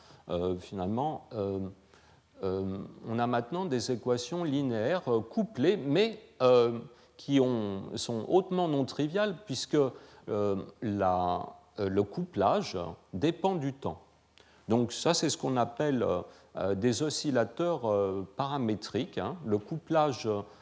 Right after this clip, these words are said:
entre ces deux oscillateurs varie de manière, euh, euh, on, c'est une variation, un forçage paramétrique. Donc c'est un, sont, c'est des, des systèmes qui sont, euh,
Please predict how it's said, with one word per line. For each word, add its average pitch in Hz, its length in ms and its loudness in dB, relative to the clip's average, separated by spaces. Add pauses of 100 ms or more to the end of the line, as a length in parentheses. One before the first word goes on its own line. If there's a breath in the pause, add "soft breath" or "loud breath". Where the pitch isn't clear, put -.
(140 loud breath)
entre 110 320 0
ces 123 200 0
deux 147 360 -2
oscillateurs 127 720 -2
varie 131 400 -2
de 135 140 -2
manière, 120 560 -4
euh, 98 240 0 (540 loud breath)
euh, 90 380 0
on, 95 240 -6
c'est - 140 -4
une 110 120 0
variation, 127 600 0
un 113 100 -2
forçage 160 580 -4
paramétrique. 110 680 -4 (580 loud breath)
Donc 113 180 -6
c'est 120 400 -2
un, 110 480 0 (280 loud breath)
sont, 113 280 -6
c'est 135 200 -4
des, 135 240 0
des 127 180 -2
systèmes 131 760 -2
qui 107 200 -8
sont, 110 580 -6
euh, 85 280 -2